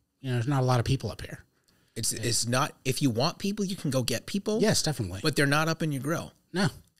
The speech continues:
Speaker 2: It's, and, and it's just such a, I mean, there's land, there's space, there's a variety of activities. I mean, we have the ocean, we have the farmlands, we have the mountains.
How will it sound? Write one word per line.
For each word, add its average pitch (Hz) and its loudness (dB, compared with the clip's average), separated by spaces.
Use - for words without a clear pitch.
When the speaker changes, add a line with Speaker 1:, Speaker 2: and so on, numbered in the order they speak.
Speaker 2:
It's, 117 2
and, 113 0
and 113 0
it's - 2
just - -2
such - -2
a, 80 -4
I - -6
mean, 113 -4
there's 95 -4
land, 156 -4
there's - -2
space, - 0
there's 117 -2
a 104 -2
variety 120 0
of 120 2
activities. 120 0
I 110 -2
mean, 104 -2
we 156 4
have 147 0
the 131 0
ocean, 139 2
we 120 -2
have 139 -2
the - -4
farmlands, 143 -2
we 120 -4
have 143 -2
the 123 -4
mountains. 123 0